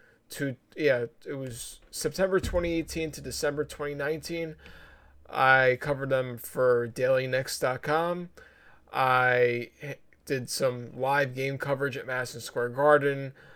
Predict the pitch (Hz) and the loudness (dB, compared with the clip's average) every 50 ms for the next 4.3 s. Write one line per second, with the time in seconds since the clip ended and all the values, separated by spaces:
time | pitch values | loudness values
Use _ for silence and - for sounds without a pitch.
0 | - - - 120 117 117 117 117 117 113 113 113 113 113 - - 139 135 123 120 | -16 -6 0 2 4 4 4 4 4 4 4 2 0 -4 -8 -6 -6 -6 -6 -6
1 | - - 131 127 120 - 123 120 120 113 110 117 117 113 110 - 123 113 - - | -4 -4 -4 -4 -4 -6 -8 -8 -8 -8 -6 -6 -4 -6 -4 -6 -8 -8 -8 -10
2 | - - - 175 180 180 170 165 170 170 170 165 147 - - - - - - - | -12 -2 2 4 6 8 8 6 6 4 2 0 -4 -6 -8 -10 -12 -18 -20 -20
3 | - - - - _ _ _ _ _ - - - - 143 139 139 147 143 139 143 | -20 -20 -20 -20 _ _ _ _ _ -20 -6 0 2 4 6 6 6 6 6 6
4 | 151 151 156 151 151 147 | 8 8 8 8 6 4